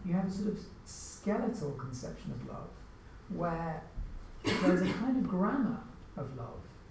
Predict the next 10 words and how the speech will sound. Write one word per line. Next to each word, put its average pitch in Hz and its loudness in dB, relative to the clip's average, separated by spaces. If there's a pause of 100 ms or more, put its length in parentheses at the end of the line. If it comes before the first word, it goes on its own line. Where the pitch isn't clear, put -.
(800)
There, 170 0
there 170 0
is - -4 (260)
a - -4
setting 160 -2 (460)
with 139 -4
two 160 -2 (120)
parents. 139 -4 (420)
There 151 4
is, 143 2